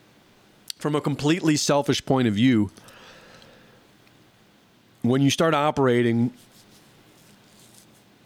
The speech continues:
in that way, I was gonna say selflessly, you gain, you, it's like becomes a superpower.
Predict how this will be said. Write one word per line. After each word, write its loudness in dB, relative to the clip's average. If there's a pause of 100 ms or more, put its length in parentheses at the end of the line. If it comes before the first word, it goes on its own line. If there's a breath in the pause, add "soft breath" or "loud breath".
(200)
in -4
that -6
way, 0 (1080 loud breath)
I 0
was -2
gonna -2
say -2
selflessly, -4 (1400)
you -2
gain, 2 (100)
you, 2
it's 0
like -2
becomes -2
a 2
superpower. -4